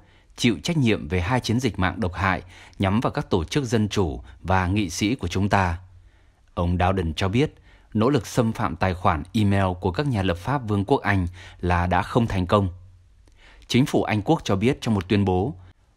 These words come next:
một bộ phận của cơ quan tình báo G C H Q của họ đã đánh giá rằng các hệ thống của Ủy ban Bầu cử Vương quốc Anh rất có thể đã bị một thực thể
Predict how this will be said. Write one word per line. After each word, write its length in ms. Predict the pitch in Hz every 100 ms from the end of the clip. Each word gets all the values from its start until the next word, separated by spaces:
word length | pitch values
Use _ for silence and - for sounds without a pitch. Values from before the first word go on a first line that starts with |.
| -
một 240 | 98 90
bộ 200 | 117 104
phận 320 | 87 117 90 69 -
của 200 | 101 87
cơ 200 | - 127
quan 220 | 131 113
tình 300 | - 92 78
báo 360 | 82 82 135 - -
G 200 | 90 107 110
C 180 | 87 - 104 98 -
H 40 | 123 - -
Q 240 | - 104 92
của 120 | 87
họ 280 | - 90 - - - - -
đã 240 | 95 90
đánh 240 | 110 101 104
giá 180 | 95
rằng 320 | 110 101 76 67 - - -
các 140 | 135 131
hệ 140 | 107
thống 380 | - 98 95 131
của 240 | - 92 -
Ủy 140 | 104
ban 200 | 98 110
Bầu 120 | 101
cử 260 | 90 104 82
Vương 280 | 71 107 98
quốc 180 | 143 -
Anh 300 | 98 92 85
rất 240 | 165 -
có 80 | 127
thể 220 | 120 90
đã 100 | 92
bị 160 | 120 95
một 240 | 95 87
thực 200 | 110 92
thể 340 | 104 87 -